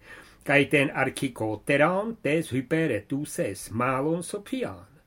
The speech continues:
Ugar dein epitates haeton sopon al epitatein, cae u tuton heteroi peites hae ala tutoi ton heton sopon. Tas men un hypolepse isto iautas, cae tos autas ecomen perite sopias cae ton sopon.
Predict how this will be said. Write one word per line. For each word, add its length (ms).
Ugar 440
dein 320
epitates 840
haeton 480
sopon 560
al 240
epitatein, 840
cae 340
u 300
tuton 480
heteroi 640
peites 640
hae 380
ala 260
tutoi 680
ton 180
heton 500
sopon. 520
Tas 300
men 180
un 200
hypolepse 760
isto 240
iautas, 640
cae 160
tos 260
autas 600
ecomen 480
perite 500
sopias 720
cae 300
ton 220
sopon. 520